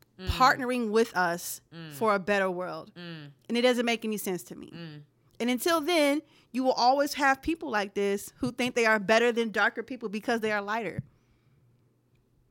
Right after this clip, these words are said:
Speaker 2: Until you get your moment.
Speaker 1: Literally.
Speaker 2: And I don't really know what else to say. Like, I, I'm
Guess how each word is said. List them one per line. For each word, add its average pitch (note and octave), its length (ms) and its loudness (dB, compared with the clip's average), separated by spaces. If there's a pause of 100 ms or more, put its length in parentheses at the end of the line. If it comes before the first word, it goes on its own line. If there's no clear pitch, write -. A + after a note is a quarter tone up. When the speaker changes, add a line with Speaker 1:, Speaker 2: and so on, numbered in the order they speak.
(880)
Speaker 2:
Until A3+ 300 0
you B3 140 0
get B3 240 -4
your B3 80 -2
moment. B3 400 -6 (100)
Speaker 1:
Literally. D#3+ 540 -10 (580)
Speaker 2:
And C4 140 4
I - 20 8
don't F4 160 6
really F#4 140 2
know F4 140 4
what E4 120 2
else E4 140 2
to C4 100 -10
say. C4 300 0
Like, F3+ 260 -8
I, A#3 200 8
I'm G#3+ 120 -2